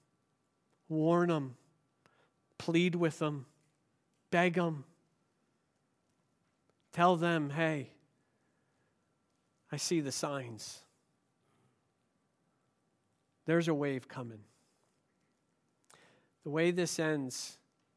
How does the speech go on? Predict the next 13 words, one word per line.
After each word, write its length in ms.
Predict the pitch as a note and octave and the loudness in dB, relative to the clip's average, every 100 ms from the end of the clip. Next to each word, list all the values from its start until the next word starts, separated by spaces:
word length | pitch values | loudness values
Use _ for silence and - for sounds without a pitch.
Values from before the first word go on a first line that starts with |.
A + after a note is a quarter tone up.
| _ _ | _ _
is 240 | D3+ C3 D3 | -8 -6 -6
really 380 | C#3+ D3+ D3+ | -2 -2 -2
frightening. 640 | C3 - D3+ D#3+ C3 A#2+ A2+ - _ _ _ _ _ _ _ _ _ _ _ _ _ | -4 -2 -2 -2 -8 -10 -12 -18 _ _ _ _ _ _ _ _ _ _ _ _ _
What 160 | C#3+ C#3+ | -6 -4
does 180 | D3+ - | -8 -6
Jesus 440 | D3 C#3 C3+ B2 | -6 -4 -6 -8
do? 340 | - C3+ B2+ - _ _ _ _ _ _ _ _ _ _ | -6 -6 -8 -12 _ _ _ _ _ _ _ _ _ _
Hides 260 | C3+ B2 A#2+ | -6 -6 -8
himself. 420 | A2 - C3 B2+ _ _ _ _ _ _ _ _ _ _ _ _ _ | -16 -18 -20 -20 _ _ _ _ _ _ _ _ _ _ _ _ _
What 120 | F#3+ | -6
a 60 | D#3+ | -6
scary 460 | - - C3+ B2 | -8 -10 -10 -10
thought. 420 | A#2 - A#2+ B2+ | -10 -10 -10 -10